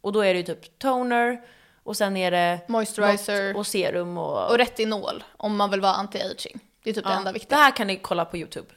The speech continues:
Speaker 1: Så bra steg där. Ha fina naglar.
Speaker 2: Ja, det, då känner man all-, sig alltid fräsch.
Speaker 1: Mm. Så antingen om du, ehm, går och gör dem hos någon, om du har råd med det, eller så beställer du från typ Amazon ett, eh,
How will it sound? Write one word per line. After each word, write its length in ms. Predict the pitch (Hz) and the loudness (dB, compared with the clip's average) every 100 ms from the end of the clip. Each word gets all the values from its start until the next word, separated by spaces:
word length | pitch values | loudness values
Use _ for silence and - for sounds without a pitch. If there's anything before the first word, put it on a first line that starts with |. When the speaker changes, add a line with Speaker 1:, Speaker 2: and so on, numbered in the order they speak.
| _ | _
Speaker 1:
Så 420 | - 202 165 147 - - | -6 -2 2 0 -2 -12
bra 240 | - 175 - | -6 -2 -2
steg 240 | - - | -4 -8
där. 180 | - - _ _ | -8 -12 _ _
Ha 200 | - 208 | 2 2
fina 180 | 220 202 | 4 0
naglar. 320 | 208 240 254 - _ _ - | 0 -2 -6 -8 _ _ -10
Speaker 2:
Ja, 80 | |
det, 340 | 233 311 254 226 | 0 2 2 0
då 180 | 226 294 | -2 0
känner 180 | 262 | 0
man 80 | 220 | 2
all-, 160 | 226 - | 2 2
sig 120 | 240 | 2
alltid 260 | 233 220 196 | 2 2 -2
fräsch. 300 | 185 - - | -2 -4 -10
Speaker 1:
Mm. 220 | 220 226 226 - - | -10 -10 -14 -20 -20
Så 140 | - - | -6 0
antingen 400 | 233 220 269 277 | 0 0 -2 0
om 120 | 220 | 2
du, 340 | 190 190 185 | 2 2 4
ehm, 420 | 180 180 175 175 175 | 4 2 0 -6 -2
går 140 | 190 | 0
och 40 | 185 | 4
gör 240 | 214 190 | 6 4
dem 240 | 147 185 | 0 -4
hos 160 | 202 185 | -6 -6
någon, 180 | 165 196 | -6 -4
om 140 | 190 | -4
du 260 | 180 175 165 | -2 -4 -4
har 320 | 170 170 160 | -4 -2 -2
råd 260 | 165 165 165 | -2 -6 -4
med 100 | 170 | -4
det, 180 | 247 349 - - - | -4 -4 -10 -20 -6
eller 380 | 214 233 262 233 | 2 2 2 -2
så 220 | 226 - | 0 -4
beställer 460 | 196 196 - 180 175 | -4 -6 -2 0 0
du 140 | 175 | -2
från 160 | 170 175 | -6 -10
typ 100 | 170 - | -10 0
Amazon 520 | 233 196 - - 123 | 2 2 -2 -8 -10
ett, 340 | - 170 _ - | -10 -12 _ -8
eh, 180 | 101 | -8